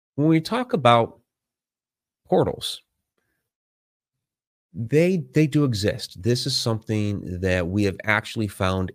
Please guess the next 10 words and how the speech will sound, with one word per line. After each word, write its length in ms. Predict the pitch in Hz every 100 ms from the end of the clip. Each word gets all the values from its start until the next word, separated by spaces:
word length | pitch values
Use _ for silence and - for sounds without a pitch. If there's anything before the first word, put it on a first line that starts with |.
| -
in 220 | 190 175
nature. 500 | 175 262 - - - _ _ _ _ _ _ - _
And 340 | 120 127 117 120
nasa, 560 | 131 156 143 139 110
a 100 | - - - _ _ _ _ _ -
little 220 | 101 101
over 520 | 104 101 101 104 101 101
ten 200 | 113 107
years 260 | 107 113
ago 460 | 110 92 92 90 85